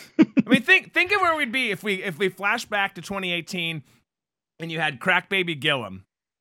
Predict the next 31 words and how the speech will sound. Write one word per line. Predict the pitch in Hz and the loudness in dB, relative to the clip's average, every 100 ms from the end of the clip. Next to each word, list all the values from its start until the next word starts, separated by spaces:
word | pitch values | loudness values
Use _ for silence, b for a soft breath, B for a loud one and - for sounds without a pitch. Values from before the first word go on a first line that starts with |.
| _ _ _ _ _ _ _ _ _ _ _ _ _ _ _ _ _ _ _ _ - | _ _ _ _ _ _ _ _ _ _ _ _ _ _ _ _ _ _ _ _ -10
in | 175 | -6
charge | 139 165 147 | 0 0 0
of | 135 | -4
this | 135 127 | -8 -8
response. | 135 - 120 76 - - - _ _ _ _ _ _ _ _ | -10 -12 -12 -12 -16 -18 -20 _ _ _ _ _ _ _ _
He, | 226 208 | -4 -4
first | 240 269 | -2 -4
of | 202 | -2
all, | 190 | 0
he'd | 185 175 | 0 0
be | 170 | -4
passed | 185 185 165 180 | 0 -2 0 0
out | 151 | -2
drunk | 123 160 156 147 - - _ _ _ _ _ _ _ _ _ _ _ _ - | 0 -2 -2 -6 -18 -20 _ _ _ _ _ _ _ _ _ _ _ _ -6
after | 151 - 147 127 - _ _ - | -6 -4 -6 -6 -12 _ _ -8
playing | 180 160 | -4 -2
naughty | 151 151 151 | -2 -2 -2
games | 139 147 139 | -4 -8 -8
with | 135 113 | -12 -8
men | 143 139 | -6 -6
and | 123 113 | -8 -8
drugs | 147 143 120 | -6 -6 -8
the | 139 | -12
night | 131 135 | -10 -10
before | 123 - 147 131 | -12 -14 -8 -8
in | |
a | 120 | -6
hotel | 139 143 139 | -8 -6 -6
room. | 123 110 _ _ - | -6 -10 _ _ -8
But, | 190 | 0
like, | 175 - | 0 -2